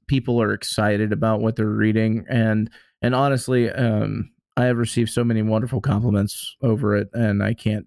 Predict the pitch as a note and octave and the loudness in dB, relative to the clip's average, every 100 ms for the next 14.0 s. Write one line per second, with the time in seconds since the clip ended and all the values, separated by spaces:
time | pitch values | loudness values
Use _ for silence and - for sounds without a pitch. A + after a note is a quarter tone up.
0 | - A2 G#2+ G#2+ G2 G#2 - F2+ F#2 F2+ | -4 -2 0 0 -2 -2 -4 -6 -6 -6
1 | F#2+ G2+ G#2 - - - _ _ _ _ | -6 -4 -4 -4 -6 -8 _ _ _ _
2 | _ _ G2 F#2+ G2+ G2 - - _ _ | _ _ 0 2 0 -4 -8 -12 _ _
3 | _ _ - - C3 - A2+ - A#2 A#2 | _ _ -4 -2 -2 -2 -2 0 -2 -2
4 | - G#2+ G#2+ - F3 G3 A2 A2+ A2+ G#2+ | -4 -2 -2 0 2 2 2 0 0 0
5 | A2 G#2 A2 A2 - C#3+ C3 C#3 D3+ F3+ | 0 2 2 2 0 0 0 0 -2 -2
6 | A#2 A2 - _ _ _ _ _ - A#2 | -2 -2 -6 _ _ _ _ _ -2 0
7 | A2+ A2 G#2+ - - _ _ C#3+ C3 B2+ | 2 0 -2 -6 -16 _ _ 0 2 0
8 | B2+ C3+ - _ _ _ _ _ _ _ | -2 -8 -16 _ _ _ _ _ _ _
9 | D3 D#3+ E3+ B2+ C3+ C3+ B2 A2 G2+ A2 | 0 2 0 2 0 0 -2 -2 0 -2
10 | - F#2 - - _ _ - A2+ G#2+ G#2 | -2 -6 -8 -16 _ _ 0 2 2 2
11 | G#2 G#2 - A#2+ A2+ A2+ A2+ A#2 - - | 2 0 0 -2 0 0 -2 -4 -6 -10
12 | _ - B2+ B2 A#2+ A#2+ - _ - - | _ -2 0 2 0 -4 -12 _ -10 -2
13 | C3 C3 A2+ A2 - - B2 A2 A2 A2+ | 2 2 2 -2 -8 -6 -2 0 0 -4